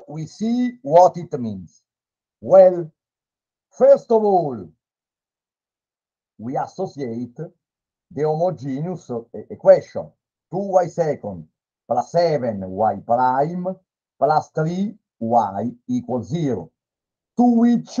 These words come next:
we associate the algebraic equation, two lambda square plus seven lambda plus three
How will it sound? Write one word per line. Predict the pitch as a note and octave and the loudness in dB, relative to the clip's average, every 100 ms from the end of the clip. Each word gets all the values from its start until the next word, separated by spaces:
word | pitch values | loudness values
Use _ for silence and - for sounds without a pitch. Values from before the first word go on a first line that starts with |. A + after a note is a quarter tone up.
| C4+ | 4
we | A3 F3+ | 4 2
associate | F3 - A3 - G#3 G#3 D#3 | 2 0 -4 -2 -2 -2 0
the | D#3 | 2
algebraic | C#3+ G#2+ G2+ B2 A2+ | 2 2 -4 -2 -2
equation, | D3+ D3 G#3 F3 - G#2 - _ _ _ | -4 -2 0 0 -6 -12 -14 _ _ _
two | D#3+ G#3 A#3 A#3 - | -2 0 0 -2 -8
lambda | E3 F3+ F#3 F#3 F3+ F3 E3+ - _ _ _ _ | -2 0 0 -2 2 4 2 -4 _ _ _ _
square | _ F3 F3+ C#3 - - _ _ _ _ - | _ 6 8 6 -2 -10 _ _ _ _ -6
plus | C3+ E3+ C#3+ - _ _ _ _ | -2 0 -2 -8 _ _ _ _
seven | - D#3+ F3 E3 C3+ A2+ F#2+ - | -6 0 2 2 -2 -4 -8 -10
lambda | A2+ A#2+ A2+ A2+ A#2 C#3 D#3 _ _ _ - | -4 -4 -4 -4 -4 -6 -10 _ _ _ -4
plus | C#3+ C#3+ - - | -2 -2 -6 2
three | F#3+ G#3+ C#3+ | 4 4 -2